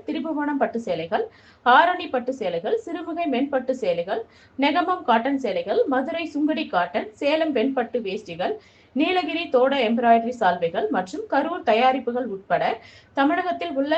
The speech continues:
கைத்தறி நெசவாளர் கூட்டுறவு சங்கங்களில் உற்பத்தி செய்யப்பட்ட பிரபலமான கைத்தறி ஜவுளிகள் ஒரே இடத்தில் முப்பது சதவீத அரசு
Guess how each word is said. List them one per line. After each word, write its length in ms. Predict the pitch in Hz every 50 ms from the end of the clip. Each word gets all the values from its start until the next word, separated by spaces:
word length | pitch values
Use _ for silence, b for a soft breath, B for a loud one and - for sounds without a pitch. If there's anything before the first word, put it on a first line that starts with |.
| 339 -
கைத்தறி 380 | 233 294 294 - 349 330 320
நெசவாளர் 560 | 269 214 226 254 254 247 233 208 202 214 214
கூட்டுறவு 420 | - 277 302 294 302 285 269 269 269
சங்கங்களில் 540 | 247 220 208 208 214 208 208 214 226 233 -
உற்பத்தி 340 | 196 214 - 240 233 233 240
செய்யப்பட்ட 540 | 233 - 196 185 175 175 - - - - -
பிரபலமான 680 | - - 294 269 - 320 320 302 294 294 302 311 349 339
கைத்தறி 380 | 262 226 226 226 - 269 262 226
ஜவுளிகள் 480 | 202 180 170 170 165 165 214 403 508 B B B B B B B B B _ -
ஒரே 200 | 277 294 349 403 440 392
இடத்தில் 380 | 330 269 262 254 - 330 320 269
முப்பது 280 | 269 - - 392 392 381
சதவீத 500 | 349 294 254 247 233 247 240 233 240 302 311
அரசு 300 | 269 226 285 294 294